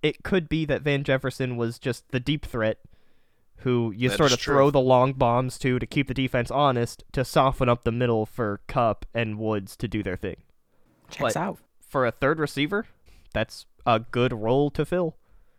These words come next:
Speaker 1: And it looks like he did pretty well.
Speaker 3: Yeah, I think it's a very seamless transition 'cause they lost people, but they added enough people to not really downgrade them, but to keep them exactly where they were.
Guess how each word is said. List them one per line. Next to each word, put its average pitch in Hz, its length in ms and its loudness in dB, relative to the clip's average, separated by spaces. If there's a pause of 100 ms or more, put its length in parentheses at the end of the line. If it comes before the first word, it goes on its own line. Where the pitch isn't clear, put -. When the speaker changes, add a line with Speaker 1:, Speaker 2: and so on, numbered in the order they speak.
(400)
Speaker 1:
And 107 100 -8
it 107 60 0
looks 156 160 0
like 147 100 4
he 131 80 -6
did 120 160 -4
pretty 107 160 -4
well. 98 240 -6 (560)
Speaker 3:
Yeah, 117 320 -2
I 185 80 6
think 269 320 4
it's - 400 4
a 160 180 6
very 147 600 2
seamless 147 560 0
transition 127 560 -2
'cause 120 140 -6
they 127 120 2
lost 143 300 4
people, 147 240 -2
but 135 140 -6
they 135 200 2
added 135 340 2
enough 127 340 -2
people 123 400 0
to 123 340 -4 (720)
not 147 180 4
really 139 180 6
downgrade 135 500 2
them, 156 280 2
but 139 160 4
to 135 80 -4
keep 135 220 2
them 123 160 2
exactly 113 360 -2
where 90 160 -2
they 78 120 -8
were. 62 240 -10